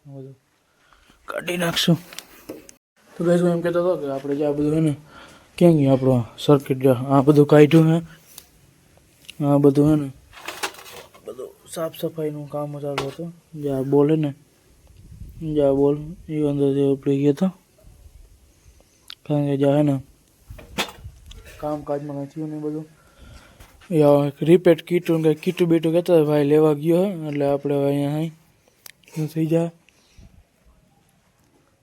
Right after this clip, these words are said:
કામકાજ કરવાનું હોય બધું, તો એ કરશું. અને પછી આપણું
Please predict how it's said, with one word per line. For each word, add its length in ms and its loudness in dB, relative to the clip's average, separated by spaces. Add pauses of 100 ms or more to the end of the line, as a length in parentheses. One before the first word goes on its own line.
(140)
કામકાજ 460 -10
કરવાનું 400 -10
હોય 100 -10
બધું, 280 -12
તો 160 -14
એ 80 -8
કરશું. 400 -10
અને 160 -14
પછી 360 -8 (680)
આપણું 320 -8